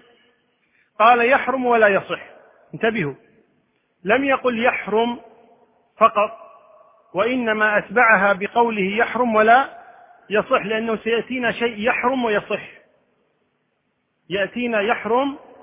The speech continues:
ويصح، إذن هنا يحرم ولا يصح، سيأتينا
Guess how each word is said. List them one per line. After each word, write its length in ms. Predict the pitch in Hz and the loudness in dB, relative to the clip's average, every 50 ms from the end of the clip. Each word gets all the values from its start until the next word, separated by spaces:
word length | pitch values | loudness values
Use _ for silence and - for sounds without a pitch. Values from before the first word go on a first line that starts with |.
| - - _ _ _ _ _ _ | -20 -20 _ _ _ _ _ _
ويصح، 440 | 185 214 233 220 - - 233 - - | 2 2 2 2 2 -2 -8 -8 -6
إذن 240 | - 185 208 214 208 | -10 -8 -6 -4 -4
هنا 200 | 240 240 220 214 | -2 -2 -2 0
يحرم 500 | 214 254 - - - 233 269 277 254 247 | 0 -2 -2 -2 -4 -4 -4 -2 0 0
ولا 180 | 247 240 220 | 2 2 2
يصح، 340 | 196 196 165 - - 170 - - - - - _ _ _ _ _ _ _ _ _ | 0 0 -4 -6 -8 -12 -12 -12 -20 -20 -20 _ _ _ _ _ _ _ _ _
سيأتينا 680 | 202 226 233 226 226 247 262 254 233 214 202 190 - | -2 -2 -2 -2 -4 -4 -4 -2 0 0 0 0 -2